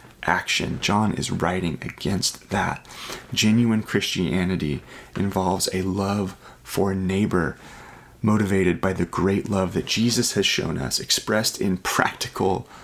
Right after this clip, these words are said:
ways in our actual lives. And a Christianity that doesn't strive to both rightly understand how Jesus calls us to love our brothers and sisters,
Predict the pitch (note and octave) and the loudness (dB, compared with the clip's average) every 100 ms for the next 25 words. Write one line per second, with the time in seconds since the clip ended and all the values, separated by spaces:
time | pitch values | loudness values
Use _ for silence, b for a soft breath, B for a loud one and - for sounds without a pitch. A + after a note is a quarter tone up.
0 | B B - F#2+ F2+ E2+ - - B B | B B 0 2 2 0 -2 -4 B B
1 | - G#2 F2+ - - E2 - - F2+ F2 | -4 0 2 0 -2 -2 0 0 0 -2
2 | F2 - B B - - E2+ E2+ - B2 | -6 -10 B B -14 -4 -2 -2 -4 -8
3 | - - - - - - - - - - | -6 -4 -6 -12 -20 -20 -20 -20 -20 -20
4 | - - - B B B B - F#2+ - | -20 -20 -20 B B B B -2 -2 2
5 | A#2+ G#2+ - G#2 G2 F#2+ F#2 F2+ E2+ B | 0 2 2 2 2 0 0 0 -4 B
6 | B B - - - G3+ F#3 G#2+ - - | B B -4 -2 2 2 4 2 2 2
7 | - E2+ E2 - - E2 D#2 - F2+ G2 | 0 0 0 -2 -2 0 0 0 2 2
8 | - G#2 - A2 A2+ A2 - - F#2+ F#2+ | 2 0 2 2 4 2 0 2 0 0
9 | - F#2 - G2 F#2+ - - F#2+ G2 - | 0 0 2 2 2 2 2 2 0 0
10 | F#2+ G2 F#2+ G2 - F2+ G2 F#2 F#2+ F2+ | 0 2 2 0 0 0 2 2 2 0
11 | F2 F2+ - - - E2 E2 - - | 0 0 2 0 0 -2 0 -2 -4